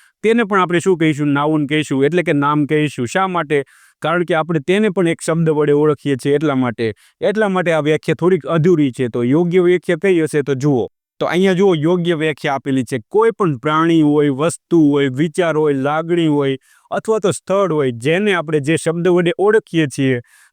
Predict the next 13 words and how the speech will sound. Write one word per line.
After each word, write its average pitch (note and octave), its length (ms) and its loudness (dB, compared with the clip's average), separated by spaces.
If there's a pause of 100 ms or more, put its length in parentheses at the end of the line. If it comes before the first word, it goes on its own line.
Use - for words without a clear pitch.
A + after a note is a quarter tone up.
તે G3+ 120 4
શબ્દને D#3 380 0
આપણે D3 220 -2
શું D#3+ 200 -2
કહીશું? C3 340 0
નાઉન. C3+ 440 -2
ગુજરાતીમાં E3 540 0
શું F3 160 -2
કહેવાય? D3 220 0
સંજ્ઞા C#3+ 420 -2
કહેવાય. B2 440 -2 (340)
જેમ D3 260 2
કે C#3 280 0